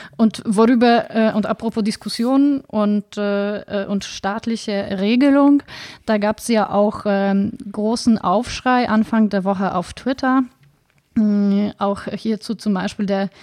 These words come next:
Heise-Artikel, äh, „E-U-Regierung plant Verbot sicherer Verschlüsselung“. Und ja, also wenn man sich d-, zum Beispiel diesen Beitrag bei Heise durchliest, äh, klingt das einfach sehr,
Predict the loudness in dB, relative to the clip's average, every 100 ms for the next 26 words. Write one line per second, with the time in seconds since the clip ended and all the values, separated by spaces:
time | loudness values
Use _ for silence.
0 | -20 -20 -20 -14 -2 2 2 2 0 0
1 | -2 -4 0 2 2 0 -2 -2 0 0
2 | 0 0 -2 -4 -6 -2 0 2 0 0
3 | 2 2 2 2 2 2 2 0 2 0
4 | -2 -6 -8 -6 -4 -2 -2 -4 -4 -4
5 | -4 -6 -8 -10 -14 -20 _ 0 2 4
6 | 4 4 0 _ -4 0 0 0 2 2
7 | 2 0 -4 -8 -6 0 0 0 0 0
8 | 2 2 0 -2 0 0 0 -2 0 0
9 | 2 0 0 -6 _ -16 -10 -6 -4 0
10 | 0 0 -4 -8 -8 2 2 4 0 0
11 | 0 2 0 0 -2 0 2 4 4 2